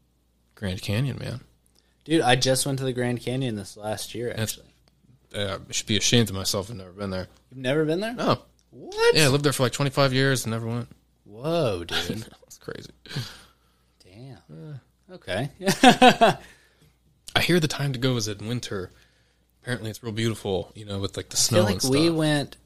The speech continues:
Speaker 2: dude, that would have been cool. I feel like we went, what, like, right before summer, or, like, it was, like, it was still hot, you know?
Speaker 1: Mm-hmm.
Speaker 2: I mean, but it's also
Speaker 1: It's always hot there.
Speaker 2: Yeah, for sure. But, uh, yeah, no, we went for my birthday, actually, so it was in June,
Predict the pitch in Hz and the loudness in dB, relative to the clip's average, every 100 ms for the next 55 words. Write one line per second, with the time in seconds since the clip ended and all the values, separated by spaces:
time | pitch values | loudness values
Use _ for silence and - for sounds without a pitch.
0 | 131 135 123 143 123 113 98 92 92 92 | -4 -2 0 0 4 2 2 -6 -10 -14
1 | 92 - 139 135 131 131 127 120 113 - | -12 0 0 2 4 4 4 2 0 -10
2 | - _ _ _ _ _ _ _ _ _ | -20 _ _ _ _ _ _ _ _ _
3 | 135 - 101 - _ 110 123 160 160 147 | -4 -2 -6 -6 _ -20 4 4 6 0
4 | - - 143 139 135 - - - 117 117 | -4 2 4 6 4 2 0 2 0 0
5 | 110 104 - 113 113 110 104 135 185 170 | -2 -4 -6 -4 -2 -2 0 2 4 4
6 | 156 151 123 - _ _ - 147 - - | 6 6 4 -6 _ _ -8 -4 0 2
7 | 127 - 85 - - _ 101 92 64 - | 2 2 -4 -4 -16 _ -16 -14 -12 0
8 | 117 117 120 123 110 104 98 - 92 - | 2 4 4 2 0 -6 -6 -6 -4 -6
9 | 78 113 104 98 107 98 104 98 73 - | 0 2 2 2 0 -4 -2 -4 -6 -10
10 | 82 - 92 85 - _ _ _ - 120 | -12 -10 -8 -10 -12 _ _ _ 4 6
11 | 107 92 85 80 85 - _ _ _ - | 6 4 0 -4 -10 -16 _ _ _ 2
12 | 139 123 135 131 143 139 135 143 131 110 | 4 6 6 8 6 4 0 -2 0 2
13 | 151 170 92 85 101 98 - 92 - 110 | 2 0 -6 -6 -10 -10 -8 -6 -4 -4
14 | 107 117 104 120 110 90 | -2 -2 -2 -2 -2 -8